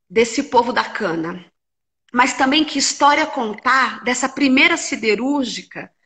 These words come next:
do Nordeste, do, do primeiro lugar que teve greve. <laughs> Né? Teve greve em Santo Amaro. E, e, que, e, a, e a fábrica simplesmente foi tirada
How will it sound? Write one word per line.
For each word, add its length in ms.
do 120
Nordeste, 960
do, 100
do 300
primeiro 440
lugar 260
que 120
teve 260
greve. 840
<laughs> 40
Né? 140
Teve 500
greve 600
em 40
Santo 320
Amaro. 560
E, 640
e, 40
que, 140
e, 140
a, 40
e 80
a 60
fábrica 440
simplesmente 920
foi 180
tirada 720